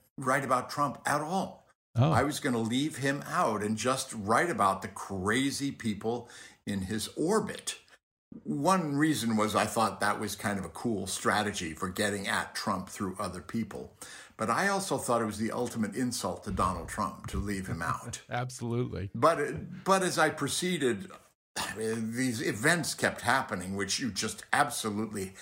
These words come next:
Speaker 1: had to address,
Speaker 2: Mm-hmm.
Speaker 1: like, like the, uh, the whole, uh, grave, the cemetery in France.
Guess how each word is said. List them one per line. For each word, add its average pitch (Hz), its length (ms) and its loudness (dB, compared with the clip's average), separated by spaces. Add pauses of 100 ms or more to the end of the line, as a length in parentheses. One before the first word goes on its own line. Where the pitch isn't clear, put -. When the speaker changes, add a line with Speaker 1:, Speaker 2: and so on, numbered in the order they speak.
(220)
Speaker 1:
had - 440 0
to 98 140 -2
address, 101 640 -2
Speaker 2:
Mm-hmm. 92 380 2
Speaker 1:
like, - 320 -2 (160)
like 139 500 -2
the, 127 320 0
uh, 123 200 2 (420)
the 107 100 -2
whole, 123 500 0
uh, 110 340 2 (1000)
grave, 120 440 2
the 113 80 -4
cemetery 117 720 0
in 117 180 0
France. 110 640 -2